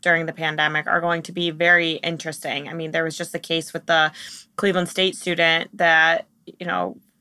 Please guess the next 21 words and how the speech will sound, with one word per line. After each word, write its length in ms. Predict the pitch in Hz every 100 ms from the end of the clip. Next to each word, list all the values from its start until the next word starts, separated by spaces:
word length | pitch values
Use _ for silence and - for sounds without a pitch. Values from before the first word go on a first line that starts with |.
| _ _ _
filed 220 | 185 180
a 60 | 175
lawsuit 520 | 175 185 180 180 170
that 360 | 170 165 160 - _
his 260 | - 202 170
privacy 540 | - 185 190 185 180
rights 260 | 170 160 -
were 180 | 170 160
being 200 | 170 160
infringed 400 | 156 165 160 170
upon 340 | 165 156 160
from 380 | 160 160 160 165
the 120 | 175
way 140 | 170
they 140 | 170 170
scanned 400 | - 185 175 180
his 140 | 175
dorm 260 | 208 233 208
room 240 | 175 170
for 120 | - 180
the 180 | 185